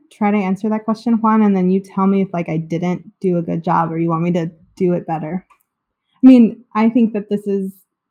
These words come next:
like I said before, the exact kind of prophetic content that I hope Anabaptist World can continue to partner in and co-, create. Um, because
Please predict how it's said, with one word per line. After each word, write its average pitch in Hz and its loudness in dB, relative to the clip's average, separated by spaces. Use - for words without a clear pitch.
like 196 -4
I 196 -2
said 196 -4
before, 196 0
the 202 2
exact 180 -4
kind 202 2
of 180 -6
prophetic 190 -4
content 180 -4
that 170 -6
I 180 0
hope 190 0
Anabaptist 180 -2
World 175 -4
can 185 -2
continue 175 -2
to 175 -4
partner 185 0
in 202 4
and 180 -2
co-, 165 -6
create. 190 0
Um, 185 -2
because 196 2